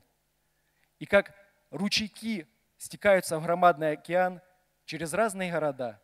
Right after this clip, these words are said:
через разные европейские тр-, страны едут автомобили Кораллового клуба. Это уже не те «Мерседесы», которые мы получали когда-то. Почему? Потому что специально для компании «Коралловый клуб» первые разработки эко-мерседесов. Первые разработки эко-мерседесов,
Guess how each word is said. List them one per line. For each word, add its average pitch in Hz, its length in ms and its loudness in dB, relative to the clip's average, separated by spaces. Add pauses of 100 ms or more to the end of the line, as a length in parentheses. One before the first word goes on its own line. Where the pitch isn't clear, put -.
через 135 260 -12
разные 175 340 2
европейские 143 640 -8
тр-, - 240 -14
страны 160 540 -2 (400)
едут 160 480 -6
автомобили 139 640 -8 (100)
Кораллового 123 440 -6
клуба. 117 360 -18 (320)
Это - 180 -4
уже 240 220 -4
не 240 120 -6
те 254 260 -6
«Мерседесы», 190 580 -8
которые 151 260 -8
мы 143 60 -12
получали 139 420 -8
когда-то. 127 540 -8
Почему? 135 360 -14
Потому 143 300 -10
что - 240 -10 (140)
специально 202 500 -2
для 160 100 -8
компании 165 440 -4
«Коралловый 156 400 -4
клуб» 190 280 -10 (380)
первые 170 380 -2
разработки 160 760 -4
эко-мерседесов. 143 920 -8 (1400)
Первые 254 320 6
разработки 226 580 4
эко-мерседесов, 220 840 2